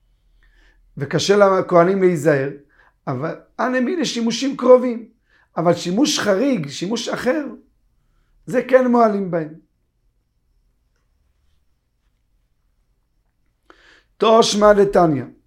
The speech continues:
אמר רבי שמואל בר רבי יצחק, "אבני ירושלים שנשרו, מועלים בהם דברי רב מאיר." אז גם פה הגמרא אומרת, לא תמר רב מאיר, אלא אמר רב יהודה. שאתה מראי רב יהודה,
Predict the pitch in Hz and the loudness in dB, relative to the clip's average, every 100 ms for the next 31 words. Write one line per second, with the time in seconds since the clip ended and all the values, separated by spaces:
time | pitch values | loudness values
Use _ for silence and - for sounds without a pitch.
0 | _ _ _ 165 175 220 220 202 180 156 | _ _ _ 0 4 4 6 4 2 -4
1 | 175 202 208 202 170 190 180 165 170 165 | -4 -2 0 -2 -2 0 0 -2 -4 -6
2 | - 147 - 160 147 185 240 220 190 180 | -8 -10 -4 -4 -2 2 4 4 2 0
3 | 170 175 196 - 180 165 - 135 127 143 | 0 0 0 -2 -2 -2 -4 -6 -8 -8
4 | - _ _ _ _ - 156 175 185 202 | -14 _ _ _ _ -4 0 2 2 0
5 | 294 277 196 156 131 127 143 160 175 156 | -2 -2 -2 -2 -6 -6 -4 -2 -4 -4
6 | 156 156 160 _ _ _ _ - 139 151 | -4 -6 -12 _ _ _ _ -14 -8 -2
7 | 190 226 226 214 220 208 208 233 220 233 | 0 2 2 2 -2 -2 2 2 4 4
8 | 220 214 208 185 202 196 202 233 208 196 | 2 0 0 0 0 2 4 2 2 -2
9 | 180 190 156 160 _ _ _ _ _ _ | -2 -6 -8 -12 _ _ _ _ _ _
10 | _ _ _ _ - - - 143 156 156 | _ _ _ _ -20 -20 -12 -6 -4 0
11 | 147 147 196 165 147 151 208 165 160 156 | 2 2 4 2 0 -2 -2 0 0 0
12 | 151 151 | -2 -6